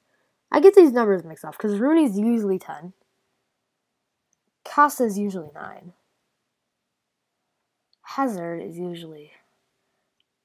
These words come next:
I don't know, ten, yeah. Oh, of course, we get a penalty now. And Jason Punchin's gonna take it. Can we save it, Courtois? That <laughs> he dove the wrong way.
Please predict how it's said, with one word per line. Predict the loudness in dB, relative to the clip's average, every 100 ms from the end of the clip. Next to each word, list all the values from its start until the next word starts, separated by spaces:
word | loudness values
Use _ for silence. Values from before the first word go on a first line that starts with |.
| _
I | -8
don't | -6
know, | -6
ten, | -10 -14 -16 -16
yeah. | -20 -20 _ _ _ _ _ -20 _ _ _ -6
Oh, | -2 0
of | -2
course, | -8 -14 -14 -14
we |
get | -16
a |
penalty | -16 -16 -16 -18
now. | -18 -18 -20 _ _ _ _ _
And | -8 -6 -4
Jason | -4 -6 -6 -12
Punchin's | -14 -16 -20
gonna | -18 -18
take | -16 -16
it. | -18 -20 _ _ _ _ _ _ _
Can | -2 0
we | 2
save | 2 0
it, |
Courtois? | -2 -2 2 2 2 -4 _ _ _ _ _ _ _ _ _ _ _
That | -2 2 2 2 2 2
<laughs> |
he | 0
dove | 0 -4 -4
the |
wrong | -8 -8 -10
way. | -14 -16 -16